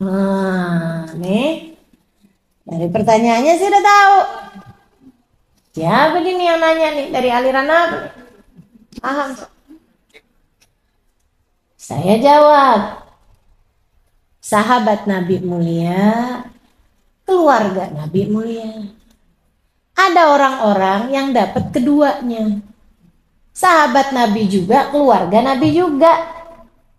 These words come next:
Gitu kan ya? Seperti Sayyidina Ali. Sahabat Nabi juga, keluarga Nabi juga. Sayyidah Fatimah, sahabat Nabi juga, keluarga Nabi juga. Sebab definisinya sahabat, semua orang yang beriman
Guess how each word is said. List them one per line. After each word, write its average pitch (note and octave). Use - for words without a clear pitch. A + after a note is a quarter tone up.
Gitu D4+
kan G4
ya? C#4
Seperti B3
Sayyidina G#3+
Ali. A3
Sahabat F4
Nabi A3+
juga, F3+
keluarga G3+
Nabi C#4
juga. D#4+
Sayyidah B3+
Fatimah, E4
sahabat F4+
Nabi C4
juga, A3
keluarga D4
Nabi E4
juga. E4
Sebab E4+
definisinya D4+
sahabat, A3
semua D#4+
orang D#4
yang D4
beriman D4